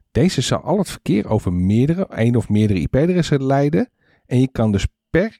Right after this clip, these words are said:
I P-adres vijfenzestigduizend vijfhonderdzesendertig poorten gebruiken. Bedenk ook dat je in sommige clouds een service account moet aanmaken. Anders kan je geen rechten geven waar het Kubernetes cluster bij kan.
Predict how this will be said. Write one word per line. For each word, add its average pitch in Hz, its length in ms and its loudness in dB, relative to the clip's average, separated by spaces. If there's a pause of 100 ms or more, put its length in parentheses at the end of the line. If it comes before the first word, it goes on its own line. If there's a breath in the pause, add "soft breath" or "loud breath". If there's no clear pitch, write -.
(120)
I - 100 -16
P-adres 170 640 -2 (320 soft breath)
vijfenzestigduizend 151 1400 -2 (240)
vijfhonderdzesendertig 123 1200 -2
poorten 143 320 0
gebruiken. 76 460 -6 (800)
Bedenk 123 440 -2
ook - 460 -2 (440)
dat - 180 -2
je 117 60 -2
in 110 80 0
sommige - 460 -2
clouds 110 320 0
een 127 60 -2
service - 440 0
account 101 240 -4
moet 107 140 -2
aanmaken. 85 520 -4 (460 soft breath)
Anders 151 240 -2
kan 143 140 0
je 127 60 0
geen 123 220 0
rechten 151 280 -2
geven - 420 -4 (360 soft breath)
waar 110 200 -2
het 143 120 -2
Kubernetes 143 400 0
cluster - 320 -4
bij 147 200 0
kan. 82 280 -4